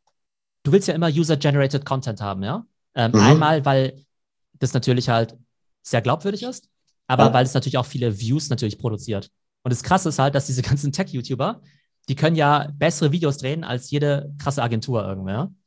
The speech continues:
Speaker 1: Die drehen ja so geile Videos und wenn du halt was über Produkte lernen willst, dann guckst du halt diese Tech-YouTuber an.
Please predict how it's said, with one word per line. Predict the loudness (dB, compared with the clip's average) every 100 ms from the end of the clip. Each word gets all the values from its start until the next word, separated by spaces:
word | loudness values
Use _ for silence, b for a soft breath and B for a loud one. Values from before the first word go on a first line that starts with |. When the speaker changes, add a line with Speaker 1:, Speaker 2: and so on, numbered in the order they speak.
| _ _ _ -6
Speaker 1:
Die |
drehen | -2 0
ja | 0
so | 0 2
geile | 2 2
Videos | 0 0 0 -2
und | -4
wenn | 0
du |
halt | 0
was | -2 -4
über | -4
Produkte | -2 -4 -2
lernen | -4 -2 -4
willst, | -6 -6 -6
dann | -6
guckst | -4
du | -4
halt | -6
diese | -6
Tech-YouTuber | -6 -6 -6 -6 -6
an. | -6